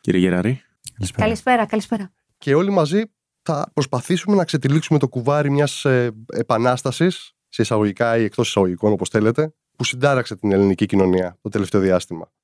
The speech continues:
Speaker 4: Στο είκοσι είκοσι mag τελεία τζι άρ, ως ένα μέσο που έπαιξε και αυτό τον δικό του ρόλο σε όλη αυτή τη διαδικασία,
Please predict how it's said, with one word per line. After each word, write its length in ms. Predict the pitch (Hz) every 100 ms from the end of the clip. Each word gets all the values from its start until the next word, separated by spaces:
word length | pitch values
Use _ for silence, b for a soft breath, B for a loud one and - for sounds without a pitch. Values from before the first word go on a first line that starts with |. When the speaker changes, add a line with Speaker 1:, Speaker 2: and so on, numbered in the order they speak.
| _ _
Speaker 4:
Στο 180 | - 127
είκοσι 260 | 160 185 202
είκοσι 320 | 196 180 160
mag 80 | 165 165
τελεία 260 | 143 151
τζι 160 | 147 143
άρ, 200 | 151 165 - _ _ -
ως 160 | 143
ένα 160 | 151 131
μέσο 260 | 139 151
που 80 | 131
έπαιξε 260 | 143 151 139
και 80 | 127
αυτό 280 | - 156
τον 220 | 156 131 113
δικό 320 | 120 143 160
του 140 | 143
ρόλο 280 | 110 101 92
σε 140 | -
όλη 120 | 104 95
αυτή 140 | -
τη 100 | -
διαδικασία, 760 | 98 95 92 92 - 98 123